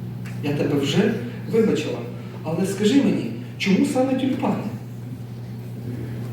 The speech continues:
І тут буде важлива інформація, чоловіки, запам'ятайте. Син каже:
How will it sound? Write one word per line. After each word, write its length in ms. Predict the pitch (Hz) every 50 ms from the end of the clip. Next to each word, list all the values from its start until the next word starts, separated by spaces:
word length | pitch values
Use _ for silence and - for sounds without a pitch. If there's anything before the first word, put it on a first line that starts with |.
| - - - - - - - - - - - - - - - - -
І 40 | -
тут 200 | - 190 175 -
буде 160 | 160 151 151
важлива 360 | 147 143 - - 170 170 151
інформація, 560 | 139 - - - - 143 - - - - -
чоловіки, 640 | - 139 135 139 135 127 - - 165 170 175 175 170 - - - - - 139
запам'ятайте. 500 | 139 139 160 - - - - - - - - - - - - - - - - - - - - - - - - - - - - - - - - - - - - - - - - - - - - - - - - - - - - -
Син 240 | - - 240 247 233
каже: 280 | 247 247 226 202 147